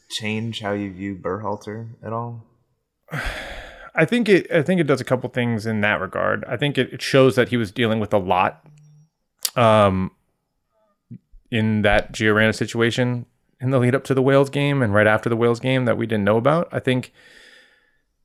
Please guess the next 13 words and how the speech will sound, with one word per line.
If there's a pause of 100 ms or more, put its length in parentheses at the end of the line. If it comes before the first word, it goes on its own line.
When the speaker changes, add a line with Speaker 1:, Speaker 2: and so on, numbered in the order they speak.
(160)
Speaker 2:
you
know,
th-,
I,
I
would
say
that
the
U
S
did
well